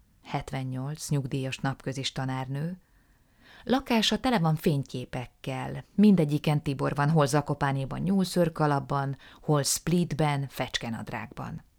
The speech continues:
Olykor feleségével, aki kora szépség ideájaihoz mérten vonzó, nőies vonásokban mértéktelenül dús.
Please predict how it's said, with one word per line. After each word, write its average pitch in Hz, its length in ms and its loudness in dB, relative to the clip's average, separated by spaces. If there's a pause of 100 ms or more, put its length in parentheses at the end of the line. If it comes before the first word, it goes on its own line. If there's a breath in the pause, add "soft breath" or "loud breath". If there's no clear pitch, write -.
(800 loud breath)
Olykor 277 300 0
feleségével, 170 800 2
aki 165 260 -2
kora 220 280 4
szépség 147 600 -2
ideájaihoz 135 760 -2
mérten 156 480 0
vonzó, 143 680 2 (260 loud breath)
nőies 151 520 6
vonásokban 147 600 2
mértéktelenül 135 1000 0
dús. 120 600 -10